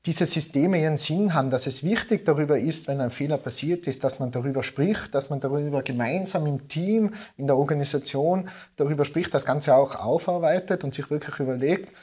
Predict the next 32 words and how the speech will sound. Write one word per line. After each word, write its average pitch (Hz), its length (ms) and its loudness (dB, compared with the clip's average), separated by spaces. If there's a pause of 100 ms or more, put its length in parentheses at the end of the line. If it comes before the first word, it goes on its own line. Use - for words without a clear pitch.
(160)
okay, 170 440 0 (240)
warum 170 300 4
ist 180 140 0
jetzt 147 180 -4
dieser 139 220 -2
Fehler 135 260 2
passiert 147 480 0
und 147 80 -6
was 131 220 0
können 180 320 -2
wir 175 140 0
gemeinsam 143 600 -2
machen, 147 420 -2 (300)
damit 147 300 -4
uns 160 180 -4
dieser 160 240 -2
Fehler 160 460 -2
eben 147 280 -2
nicht 143 360 -8
mehr 156 120 -2
vorkommt. 110 680 -6 (420)
Ähm, 143 460 -4 (100)
ich 151 140 -8
glaube, 156 300 4
es, - 280 -2
äh, 147 260 -4
sollte 151 380 0 (260)
sogar 135 360 2
schon 156 160 -2
so 147 240 -4
weit 165 300 0
gehen, 175 320 -2